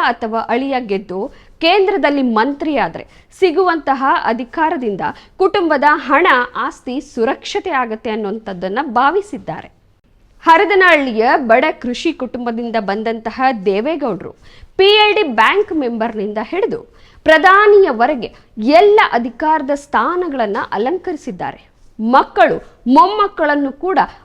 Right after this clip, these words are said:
ಅಧಿಕಾರದ ಸ್ಥಾನಕ್ಕೇರಿಸಿದ್ದಾರೆ. ಸಣ್ಣ ಮನೆಯನ್ನ ದೊಡ್ಡ ಮನೆ ಮಾಡಿದ್ದಾರೆ. ದೊಡ್ಡ ಮನೆ ಐ ಟಿ ಇ ಡಿಗಳ ಕಣ್ಣಿಗೆ ಕಾಣಿಸೋದಿಲ್ವಾ? ದೊಡ್ಡ ಮನೆ ಮೇಲೆ ಮೋದಿ ದಾಳಿ ಮಾಡಿಸೋದಿಲ್ವಾ? ದಾಳಿ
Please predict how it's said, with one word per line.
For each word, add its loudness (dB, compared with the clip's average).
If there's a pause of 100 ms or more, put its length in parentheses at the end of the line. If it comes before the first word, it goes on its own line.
(100)
ಅಧಿಕಾರದ -2 (120)
ಸ್ಥಾನಕ್ಕೇರಿಸಿದ್ದಾರೆ. -8 (800)
ಸಣ್ಣ 6 (120)
ಮನೆಯನ್ನ 2 (320)
ದೊಡ್ಡ 6 (100)
ಮನೆ -4 (100)
ಮಾಡಿದ್ದಾರೆ. -8 (460)
ದೊಡ್ಡ 4 (100)
ಮನೆ -2 (320)
ಐ 2 (100)
ಟಿ 4 (100)
ಇ 0
ಡಿಗಳ -2 (120)
ಕಣ್ಣಿಗೆ -4 (140)
ಕಾಣಿಸೋದಿಲ್ವಾ? -8 (580)
ದೊಡ್ಡ 4 (100)
ಮನೆ 4 (100)
ಮೇಲೆ -2 (320)
ಮೋದಿ 2 (180)
ದಾಳಿ 2 (100)
ಮಾಡಿಸೋದಿಲ್ವಾ? -8 (840)
ದಾಳಿ 6